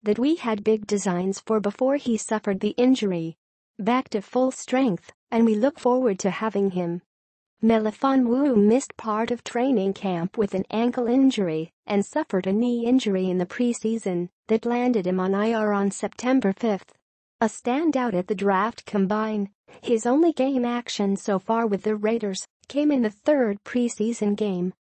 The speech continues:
when he played twenty-two snaps against Dallas. "Really excited about him,"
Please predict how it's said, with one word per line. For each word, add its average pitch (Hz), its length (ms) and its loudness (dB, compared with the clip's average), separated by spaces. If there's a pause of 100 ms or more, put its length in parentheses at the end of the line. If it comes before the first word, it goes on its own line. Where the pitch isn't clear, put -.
(120)
when 214 160 4
he 208 160 -2
played 254 340 -2
twenty-two 269 540 0
snaps 196 520 -4
against 190 420 -2
Dallas. 196 540 -4 (460)
"Really 269 400 2
excited 214 640 -4
about 180 280 -2
him," 175 200 -4